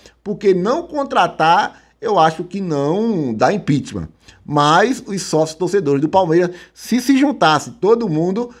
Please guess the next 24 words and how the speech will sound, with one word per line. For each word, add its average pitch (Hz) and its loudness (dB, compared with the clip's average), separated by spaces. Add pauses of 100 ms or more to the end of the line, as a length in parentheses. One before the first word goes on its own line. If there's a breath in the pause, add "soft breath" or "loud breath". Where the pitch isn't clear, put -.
(160 loud breath)
poderia 180 2
fazer 156 -2
uma 160 -4
zoada 139 -2
muito 208 -2
grande 165 0 (180 loud breath)
em 202 -6
cima 156 -4
da 175 2
Leila 123 0
Pereira. 143 0 (260 soft breath)
Mas 320 -2
a 349 2
gente 311 0
sabe 240 2
que 254 -6
boa 202 2
parte 196 0
ali 165 0
a 190 2
Leila 185 -2
Pereira 185 0
comprou, 170 2
né? 226 -2